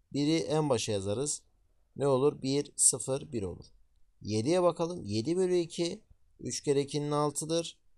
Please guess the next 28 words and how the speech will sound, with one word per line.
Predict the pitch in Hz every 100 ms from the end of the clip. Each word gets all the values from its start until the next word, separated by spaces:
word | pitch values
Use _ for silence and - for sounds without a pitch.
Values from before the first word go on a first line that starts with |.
| _
Kalan | - 123 135 135
bir, | 143
üç | 147 147 160 -
bölü | 151 139
iki, | 131 120 139
bir | 143 160
kere | 156 135
ikinin | 123 - 113
iki, | 110 - 143 151
kalan | - 123 120 139 - _ _ _
bir. | 123 139 143 _ _ _
Bu | 131
da | 131 143 143
ne | 113 131
olur | 117 104
arkadaşlar? | 98 104 - 139 -
Bir, | 120 113 -
bir, | 117 117
bir | 104
olur. | 98 92 - _ - - -
İkiye | - - 170 160
bakıyorum | 139 - 110 104
hemen. | 104 117 147 - _ _ _ _ _
İki | - - 165
bölü | 139 113
iki, | 101 - 147
kalan | - 127 120 107
bir, | 110